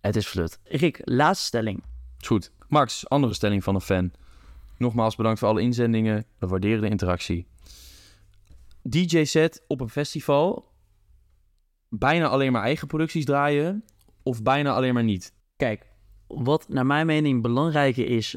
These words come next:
Speaker 1: aan een D J, is dat hij een bepaalde stijl heeft. En ik vind een authentieke stijl hebben leuker dan alleen maar eigen producties horen.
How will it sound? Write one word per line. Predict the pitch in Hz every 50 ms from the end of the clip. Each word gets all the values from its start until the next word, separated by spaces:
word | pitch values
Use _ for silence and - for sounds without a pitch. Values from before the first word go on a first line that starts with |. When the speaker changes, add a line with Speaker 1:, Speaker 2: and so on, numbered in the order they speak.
| - _
Speaker 1:
aan | - 107 110 113
een | 113 110 104 98 95 101 120
D | 117 135 165 180 175
J, | - 185 170 175 196 214 -
is | 143 127
dat | 135 139 127 -
hij | 135 - -
een | 135 123 123 131 180 - _ _ _ _ _ _ -
bepaalde | - - - - 120 113 113 123 123 127 127
stijl | - - - - - 185 180 165 143 117
heeft. | 101 95 92 87 - - - - - - - _ _ _ _ _
En | - - 127 135 139 - _ _ _ _
ik | - 165 - -
vind | - 165 156 139 -
een | 143 135 -
authentieke | - 156 170 156 147 139 165 - - 135
stijl | - - 175 160 151
hebben | 127 110 104 104 113 120 160 196 214 - _
leuker | - 101 135 160 185 190 - - 117 113 127 131
dan | 131 120 117 120
alleen | 117 120 123 127 123
maar | 123 120 120 - -
eigen | - 139 143 135 - 123
producties | - 135 135 127 139 147 - - 123 107
horen. | 104 98 80 67 - - -